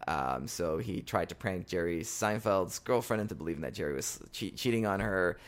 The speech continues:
and tried to create uncomfortable situations for Elaine. So basically, the Festivus Miracle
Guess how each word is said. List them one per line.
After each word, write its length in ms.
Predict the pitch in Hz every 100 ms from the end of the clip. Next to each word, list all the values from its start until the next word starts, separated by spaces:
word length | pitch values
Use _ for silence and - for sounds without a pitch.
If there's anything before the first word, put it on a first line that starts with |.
| - -
and 540 | - 85 78 80 78 - - -
tried 140 | 113 87
to 20 |
create 240 | - - 92
uncomfortable 480 | - - 110 90 87
situations 460 | - 98 87 -
for 120 | - 82
Elaine. 260 | 69 53
So 240 | - 110 - - - - -
basically, 320 | 156 - 156
the 100 | 139
Festivus 380 | 202 202 214 190
Miracle 560 | 214 175 107 87 101